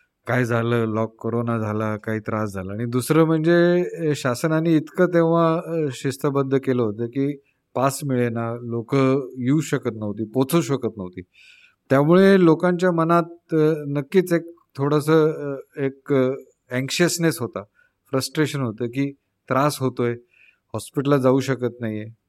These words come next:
तर अशा काळात त्यांना धीर देणं हेच एक आमच्या हातात होतं. आणि जसं मी तुम्हाला सांगितलं की टेलिकन्सल्टेशन म्हणजे लॉकडाऊन झाल्यापासून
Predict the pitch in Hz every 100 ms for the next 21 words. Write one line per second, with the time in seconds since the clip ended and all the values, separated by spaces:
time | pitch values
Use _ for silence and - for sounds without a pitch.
0 | _ 151 165 - - 127 202 196 175 170
1 | 156 - _ _ - 143 175 147 123 165
2 | 196 156 135 107 - _ _ _ _ 143
3 | 160 160 147 127 131 123 113 123 110 107
4 | 123 127 135 143 196 185 190 175 180 147
5 | 139 127 135 156 131 156 175 147 127 120
6 | 104 104 117 131 147 180 180 - _ _
7 | _ 123 127 147 175 196 165 143 151 147
8 | 151 127 139 135